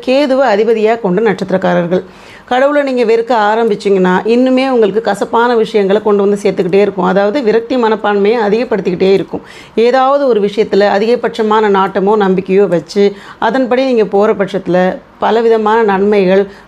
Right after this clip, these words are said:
ரொம்ப ஸ்வீட்டா போகுது அப்படின்னு சொல்லுவோம் இல்லையா, அந்த மாதிரியான சூழ்நிலைகள் நிச்சயமா வந்தே தீரும். இரண்டாயிரத்தி இருபத்தி ஆறு அப்படின்னு பார்க்கும்பொழுது கோச்சார நிலைமை எப்படி இருக்கு அப்படின்னு பார்க்கலாம். மேஷ ராசிக்கு மூன்றாம் வீடான தைரிய ஸ்தானம் மற்றும்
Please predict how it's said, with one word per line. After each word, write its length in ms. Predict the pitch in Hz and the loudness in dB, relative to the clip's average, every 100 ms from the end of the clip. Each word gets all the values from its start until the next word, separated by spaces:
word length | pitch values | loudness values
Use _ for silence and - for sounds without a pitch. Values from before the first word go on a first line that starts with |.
| 220 | -2
ரொம்ப 180 | 226 233 | 0 0
ஸ்வீட்டா 340 | 233 226 226 226 226 | 0 -2 0 -2 0
போகுது 260 | 208 196 196 | 0 2 2
அப்படின்னு 240 | 180 196 196 | 2 0 0
சொல்லுவோம் 220 | 190 185 | -2 0
இல்லையா, 180 | 190 320 277 | 0 0 0
அந்த 120 | 202 196 | 0 2
மாதிரியான 300 | 190 185 180 | 0 0 -2
சூழ்நிலைகள் 440 | 190 180 170 220 233 | -2 0 -2 -2 -2
நிச்சயமா 320 | 185 190 196 185 | -2 -2 0 0
வந்தே 200 | 156 170 175 | -2 -4 -2
தீரும். 240 | 165 - - - - - - | -6 -8 -18 -20 -20 -16 -4
இரண்டாயிரத்தி 480 | 294 330 311 294 285 254 | 0 2 2 0 0 -2
இருபத்தி 300 | 247 247 240 190 | -2 -2 0 0
ஆறு 240 | 208 220 208 - | 0 2 0 0
அப்படின்னு 280 | 190 214 202 | 0 -2 0
பார்க்கும்பொழுது 580 | 190 190 196 175 170 196 196 | -4 -2 -2 0 0 0 2
கோச்சார 440 | 202 226 226 220 214 220 | 0 0 -2 -2 0 0
நிலைமை 260 | 185 196 214 | 2 2 0
எப்படி 180 | 185 190 180 | 0 0 -2
இருக்கு 180 | 175 180 | -2 -4
அப்படின்னு 240 | 156 180 185 | -2 -2 -2
பார்க்கலாம். 300 | 165 180 - - - 233 | -4 -4 -6 -10 -6 -2
மேஷ 280 | 269 294 262 | 0 0 0
ராசிக்கு 460 | 214 208 214 185 214 202 214 | 0 -2 -6 -2 0 0 0
மூன்றாம் 400 | 226 240 240 233 202 | 0 2 0 2 2
வீடான 420 | 196 190 185 190 185 | 2 2 0 0 2
தைரிய 300 | 214 240 247 | 2 0 -2
ஸ்தானம் 400 | 240 202 202 208 190 | -2 -2 0 0 -2
மற்றும் 240 | 190 | -2